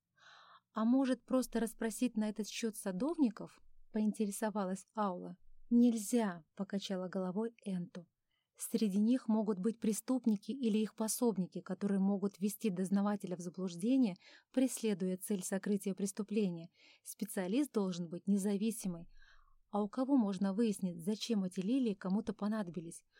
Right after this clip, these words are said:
"Ну, что-то может подсказать специалист-ботаник. Ещё надо включить в план консультацию с алхимиком. Мало ли что из этих лилий получить можно". "И ещё узнать, за сколько и где их можно продать", —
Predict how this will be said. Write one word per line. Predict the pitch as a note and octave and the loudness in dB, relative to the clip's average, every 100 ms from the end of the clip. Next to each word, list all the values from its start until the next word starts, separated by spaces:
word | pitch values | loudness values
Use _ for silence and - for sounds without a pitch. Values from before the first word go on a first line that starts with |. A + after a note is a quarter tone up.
| - - _ _ - | -20 -20 _ _ 0
"Ну, | G#3+ A3+ A#3 A3+ | 2 2 0 -2
что-то | - - A#3+ A#3 | -4 -2 0 0
может | A3 A3 G#3+ | 0 0 -2
подсказать | - G#3 - G3+ G#3+ | -2 -4 -2 -2 -2
специалист-ботаник. | - - G#3 G3+ A3+ - F#3 F#3+ G3+ F#3+ - _ _ | -6 -8 -2 0 -2 -4 -4 0 2 0 -2 _ _
Ещё | G3+ - B3+ | -6 0 2
надо | A#3+ F#3 | 2 0
включить | - F#3 - - | -4 -6 -6 -10
в | |
план | - G3+ | -4 -4
консультацию | G3 G3+ - F#3+ - G#3 G3+ | -2 -4 -4 -4 -2 -2 -2
с | F#3 | -6
алхимиком. | F3+ F3 - G#3 G#3 - F3+ - - - - | -6 -10 -4 0 0 0 -4 -6 -16 -20 -4
Мало | A3+ C#4 B3 | 0 2 2
ли | |
что | G3 - F#3+ | 0 -2 -4
из | F3+ | -4
этих | F#3 G3 - | -4 -4 0
лилий | G#3 F#3 | 0 0
получить | E3+ F3+ F#3 - G3 | -2 -4 -4 -4 -2
можно". | F#3+ F3+ D#3+ E3+ E3+ _ _ _ _ _ _ _ - | -2 -2 -4 -14 -16 _ _ _ _ _ _ _ -6
"И | G#3 | -2
ещё | G3+ - D4+ | -2 -2 -2
узнать, | D#4 A3+ G#3 F3+ D#3 | 0 2 2 0 -2
за | F#3 | -6
сколько | - C#4+ - | -4 -4 -2
и | F#3 | -4
где | F3 A3 | 0 0
их | B3+ - | 0 -2
можно | F#3+ A3 A#3 | -2 -2 -2
продать", — | - F3+ E3+ | -2 -4 -6